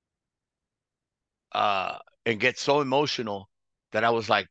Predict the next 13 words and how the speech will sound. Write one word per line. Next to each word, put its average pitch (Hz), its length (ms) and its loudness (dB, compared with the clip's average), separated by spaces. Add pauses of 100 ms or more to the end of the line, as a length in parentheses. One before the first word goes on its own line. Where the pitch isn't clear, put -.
"This 117 220 -4
is 127 180 0
a 110 60 -2
champion." 87 540 -4 (520)
He 151 320 6
was 156 280 6
hurt 123 400 4 (140)
from 104 240 -4
a 92 60 -4
draw, 95 400 2 (560)
not 117 160 4
a 180 60 8
loss, 185 460 8